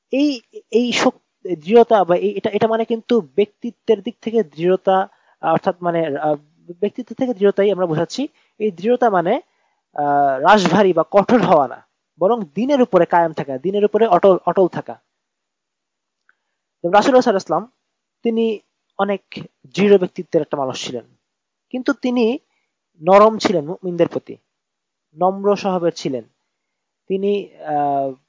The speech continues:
একটা কঠোর এবং রাগী এরকম কোনো মানুষ ছিলেন না। তো এটাই বোঝানো হচ্ছে ইয়াহিয়া ইসলামকে যে তিনি যেন কঠোরভাবে দিনের প্রতি আক-, আহ, দিনের উপরে যেন কঠোর থাকেন,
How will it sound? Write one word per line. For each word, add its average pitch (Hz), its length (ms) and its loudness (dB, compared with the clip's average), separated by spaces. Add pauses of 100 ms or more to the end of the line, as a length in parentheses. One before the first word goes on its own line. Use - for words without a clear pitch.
(180)
একটা - 160 -8 (100)
কঠোর 196 420 4
এবং 175 320 2
রাগী 170 540 0
এরকম 190 320 -2
কোনো 180 160 -6
মানুষ 151 240 -4
ছিলেন 135 240 -8
না। 123 180 -16 (720)
তো 175 260 6 (260)
এটাই 247 240 6
বোঝানো 185 300 4
হচ্ছে 170 220 0
ইয়াহিয়া 160 260 2
ইসলামকে 175 480 -4 (140)
যে 147 100 -2
তিনি 175 220 -8
যেন 165 160 2 (440)
কঠোরভাবে 180 580 2
দিনের 175 360 -4
প্রতি 202 340 -6 (600)
আক-, 139 340 -4
আহ, 131 140 -4 (260)
দিনের 190 200 -2
উপরে 180 180 -6
যেন 180 120 -4
কঠোর 170 280 -4
থাকেন, 127 280 -14